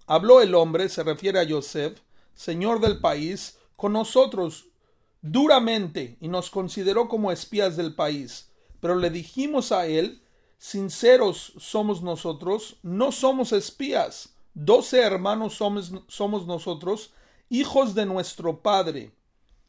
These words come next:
Uno no está,'" se refiere a Yosef, "y el menor hoy está con nuestro padre en la tierra de Canaán",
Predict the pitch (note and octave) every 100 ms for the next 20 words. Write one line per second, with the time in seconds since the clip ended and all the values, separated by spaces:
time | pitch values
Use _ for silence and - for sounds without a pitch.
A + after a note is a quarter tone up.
0 | _ _ _ _ - G#3+ B3+ C4 A#3 G#3
1 | F#3+ F3 - - C3+ B2+ _ _ _ -
2 | D3 C#3 D#3+ E3 D#3 C#3 B2+ - C3 -
3 | _ _ _ _ _ - E3 F#3 F#3+ G3
4 | A#3 B3+ A#3+ A3+ A#3 A#3+ A3 G#3 - A#3
5 | A3 G#3+ A3 G3 F3 F3 - E3+ E3+ -
6 | G3+ G#3 G3+ F3 D#3+ C#3+ G3 F#3 F3 D#3+
7 | - D#3+ E3 F#3+ F#3 E3+ D3+